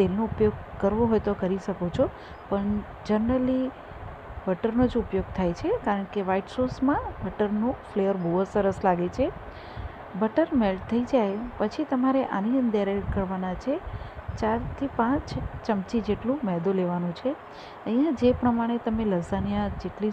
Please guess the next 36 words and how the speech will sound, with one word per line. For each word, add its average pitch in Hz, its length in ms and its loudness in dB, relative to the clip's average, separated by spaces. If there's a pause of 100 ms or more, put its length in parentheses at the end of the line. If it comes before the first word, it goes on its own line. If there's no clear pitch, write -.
શીટ 208 260 0
પ્રમાણે 190 420 0
બનાવતા 196 460 0
હોય 190 180 2 (480)
એ 294 140 2
પ્રમાણે 208 480 0
તમારે 190 320 2
અહીંયા 233 580 -2
સોસ 208 240 -2 (120)
બનાવવાનો 185 480 0
રહેશે. 170 280 -4 (480)
તો 262 140 2
હું 254 100 4 (140)
અહીંયા 196 420 -2
ચારથી 202 480 -4
પાંચ 226 380 0
મેદો 170 320 2
લઉં, 175 180 -2 (220)
ચમચી 185 420 -4
જેટલો 254 240 2 (120)
મેદો 170 280 0
લઉં 170 240 0
છું. 285 160 0 (640)
હવે 233 240 0
આપણે 277 340 -2
ગેસની 214 400 0
ફ્લેમ 220 220 0 (120)
એકદમ 202 340 0
જ - 100 -2
સ્લો 175 200 -2 (120)
રાખવાની 180 520 0 (160)
અને 208 220 0
સ્લો 226 220 -2 (180)
ગેસની 240 460 2
ફ્લેમ 190 240 -2
પર 254 100 2